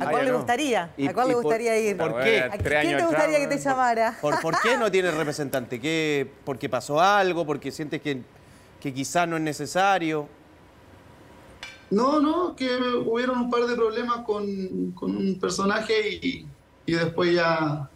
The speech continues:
Speaker 4: se cortó la relación y opté por estar solo.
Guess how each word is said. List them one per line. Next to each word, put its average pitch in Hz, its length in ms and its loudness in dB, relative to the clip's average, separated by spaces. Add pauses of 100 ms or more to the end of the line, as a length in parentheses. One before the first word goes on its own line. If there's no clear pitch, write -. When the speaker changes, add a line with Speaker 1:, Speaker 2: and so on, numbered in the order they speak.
(420)
Speaker 4:
se - 140 -2
cortó 156 300 2
la 170 120 4
relación 165 580 4
y 139 260 0 (800)
opté 139 280 2
por 180 140 4
estar 165 540 2
solo. 147 380 0